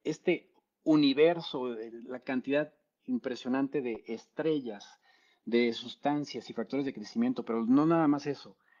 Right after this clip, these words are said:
el gradiente de concentración que tienen dependiendo de si están arriba, abajo, a los lados, va a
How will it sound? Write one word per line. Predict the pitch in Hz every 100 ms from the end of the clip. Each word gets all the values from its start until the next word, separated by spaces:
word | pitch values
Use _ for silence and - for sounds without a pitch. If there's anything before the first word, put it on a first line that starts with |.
| _ _ _ -
el | 151 135
gradiente | 127 135 131 131 156 190 196 196
de | 160
concentración | - 120 120 117 113 117 107 - 135 143 151
que | 139
tienen | 110 135 135 139
dependiendo | 120 117 113 117 139 143 131
de | 110
si | 113
están | - 123
arriba, | 131 117 127 127 110
abajo, | 107 123 127 120
a |
los | 101 98
lados, | 113 123 123 104 - _ _ _ _ _ _
va | 110 131 170 -
a | - 123 160